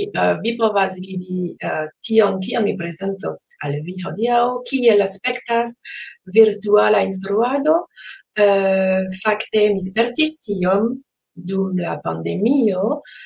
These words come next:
ne nur en Esperanto, sed ankaŭ en mia fako, ĉar mi instruas fizikon kaj ĥemion. Tamen, mi, eh, aldonis ĉi tie la portreton de Zamenhof,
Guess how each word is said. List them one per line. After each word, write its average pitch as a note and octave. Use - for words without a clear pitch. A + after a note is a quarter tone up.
ne C#4
nur C#4+
en A#3
Esperanto, B3
sed A3+
ankaŭ G3+
en G3+
mia B3
fako, G3+
ĉar G3
mi G3
instruas G3+
fizikon G3
kaj F3+
ĥemion. D3
Tamen, A3+
mi, G#3+
eh, F#3
aldonis G3
ĉi G3
tie G3
la F#3
portreton F#3+
de F3+
Zamenhof, G3+